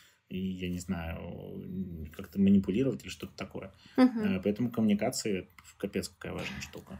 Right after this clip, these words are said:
Speaker 2: Ну, слушай, здесь, э, такая штука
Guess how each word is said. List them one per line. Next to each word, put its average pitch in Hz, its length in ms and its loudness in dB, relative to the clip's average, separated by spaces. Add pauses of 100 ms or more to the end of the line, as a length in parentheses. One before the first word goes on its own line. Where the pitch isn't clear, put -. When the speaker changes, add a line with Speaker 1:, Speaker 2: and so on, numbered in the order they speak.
Speaker 2:
Ну, 240 140 6
слушай, 247 360 6
здесь, 208 440 4
э, 226 440 2
такая 208 540 4
штука 285 380 0